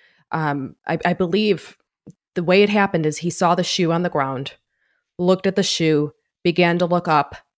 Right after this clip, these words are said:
and ended up seeing Libby in her tie-dye shirt. I don't think that they were necessarily dressed in each other's clothing. I thought that was kind of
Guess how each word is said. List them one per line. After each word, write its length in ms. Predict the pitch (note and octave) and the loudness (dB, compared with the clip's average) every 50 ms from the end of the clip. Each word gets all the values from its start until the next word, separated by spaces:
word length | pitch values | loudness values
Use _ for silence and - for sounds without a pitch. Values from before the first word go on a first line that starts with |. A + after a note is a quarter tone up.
| _ - | _ -6
and 200 | - D#3+ D#3 - - | -4 -4 -4 -4 -4
ended 240 | - E3 D#3 D#3+ E3 | -2 -2 0 0 0
up 160 | E3 D#3+ - | 0 -2 -4
seeing 500 | - - E3+ D#3 D3+ D3 D3 D3 D3+ D#3+ | -6 -4 -4 -4 -4 -4 -6 -6 -4 -2
Libby 320 | E3 D#3+ D#3 D#3+ D3+ D3+ | -2 0 0 0 0 -2
in 200 | D3+ - D#3 D#3 | -2 -2 -4 -6
her 140 | D3+ C#3 D3+ | -6 -8 -10
tie-dye 420 | D3 - - D#3 C#3 C3 C3+ A#2+ G#2+ | -8 -6 -4 -4 -4 -4 -4 -6 -6
shirt. 340 | - - C3 G2 D2 - _ _ _ _ _ _ _ _ _ _ | -6 -8 -8 -10 -10 -14 _ _ _ _ _ _ _ _ _ _
I 220 | - E3+ F3 G3 A3+ | -2 2 2 4 4
don't 340 | A3+ A#3 A3 A3+ A3 - - | 4 4 4 2 0 -4 -18
think 600 | _ - - F#3 F#3 A#3 C#4+ - - - - - _ _ _ _ _ _ _ _ _ _ _ _ _ _ _ _ _ - | _ -4 -2 -2 -2 -2 -4 -8 -12 -18 -18 -20 _ _ _ _ _ _ _ _ _ _ _ _ _ _ _ _ _ -10
that 600 | E3 D#3+ F#3 F3+ F3+ F3 F3 E3 - - - - - - | -4 -2 0 2 2 2 0 -2 -4 -8 -12 -12 -12 -10
they 240 | F3 E3 F3+ E3+ D#3+ | -6 -2 -2 -2 0
were 100 | E3+ F3 | 0 -2
necessarily 560 | F3 E3+ D#3+ - E3+ - E3+ E3 D#3+ D#3+ E3 | -2 -2 -2 -4 -4 -2 -2 -2 0 -2 -2
dressed 340 | - D#3+ D#3 D#3 D3+ - - | -2 -2 -4 -4 -4 -6 -6
in 60 | E3 | -6
each 180 | D#3+ D3 - E3 | -6 -4 -4 -6
other's 280 | C#3+ - B2+ - - | -6 -6 -6 -8 -8
clothing. 500 | - - - E2 - - F2+ - - D3+ - | -8 -8 -8 -8 -8 -10 -10 -12 -12 -8 -4
I 80 | - F3 | -2 0
thought 160 | F3+ E3 D#3+ | 0 0 0
that 160 | - E3 D#3 | 2 0 0
was 120 | - E3 - | 0 -2 -6
kind 280 | - E3+ D3 D#3 D3 | -6 -6 -4 -4 -2
of 340 | D3+ D3+ - - - - - | -4 -4 -4 -8 -14 -20 -20